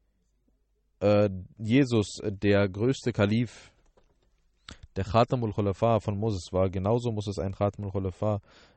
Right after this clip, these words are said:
im, nach dem heiligen Propheten Muhammad sallallahu alaihi wasallam geben. Der heilige Prophet Muhammad sallallahu alaihi wasallam hat gesagt, „Imamukum minkum“, es wird ein Imam von euch sein. Viertens, er hat gesagt,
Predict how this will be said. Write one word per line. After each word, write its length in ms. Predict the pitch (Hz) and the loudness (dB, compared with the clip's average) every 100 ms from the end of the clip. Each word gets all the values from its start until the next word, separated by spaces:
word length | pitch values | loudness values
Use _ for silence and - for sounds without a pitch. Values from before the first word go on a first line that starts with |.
| - | -10
im, 540 | 101 95 92 - 90 - - - - _ _ _ _ _ _ _ _ _ _ _ _ _ _ | -6 -6 -8 -10 -14 -16 -20 -20 -20 _ _ _ _ _ _ _ _ _ _ _ _ _ _
nach 320 | 104 104 101 - | -4 0 0 0
dem 180 | 107 | 0
heiligen 300 | 98 101 98 | 4 4 2
Propheten 420 | 95 95 123 131 110 | -4 -2 0 0 0
Muhammad 220 | 95 92 | -2 -2
sallallahu 360 | 101 92 90 | -2 -2 0
alaihi 100 | 87 | -2
wasallam 280 | 87 87 80 | -4 -6 -8
geben. 320 | 78 80 78 - _ _ _ - | -6 -6 -6 -14 _ _ _ -12
Der 140 | - 95 | -2 2
heilige 300 | 107 123 123 | 4 2 -4
Prophet 360 | - 104 127 131 | -6 0 0 0
Muhammad 180 | 120 117 | -4 0
sallallahu 200 | 120 120 | 0 0
alaihi 40 | |
wasallam 160 | 123 117 | -2 -4
hat 120 | - | -4
gesagt, 260 | 107 110 | -2 -2
„Imamukum 520 | 95 101 104 117 107 104 | -2 0 0 0 -2 -4
minkum“, 340 | 127 - 87 | -4 -4 -4
es 120 | 90 | -2
wird 120 | 107 | -2
ein 120 | 98 87 | -2 -2
Imam 340 | 95 107 117 | -2 -2 -4
von 240 | - - 92 | -8 -8 -2
euch 240 | 117 135 - | 0 0 0
sein. 340 | 82 80 76 - _ _ _ _ _ _ | -4 -4 -6 -14 _ _ _ _ _ _
Viertens, 480 | - 117 120 120 120 - | -8 -4 -4 -6 -12 -2
er 120 | 110 | 0
hat 160 | 113 | 0
gesagt, 480 | - 101 107 113 - | -2 0 2 0 -4